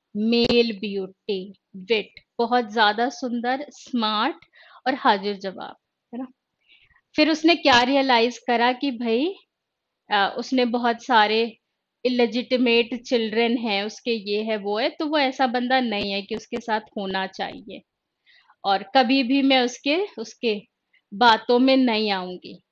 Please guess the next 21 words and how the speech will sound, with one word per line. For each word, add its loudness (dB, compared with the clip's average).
ये 0
लेडी 2
ने 0
अपने -2
एंड -4
पे -6
सोच -10
रखा -12
है -4
कि -14
कभी -4
मैं -6
उसकी -10
बातों -6
में -8
नहीं -6
आऊंगी, -8
धोखे -10
में -8
नहीं -12
आऊंगी। -20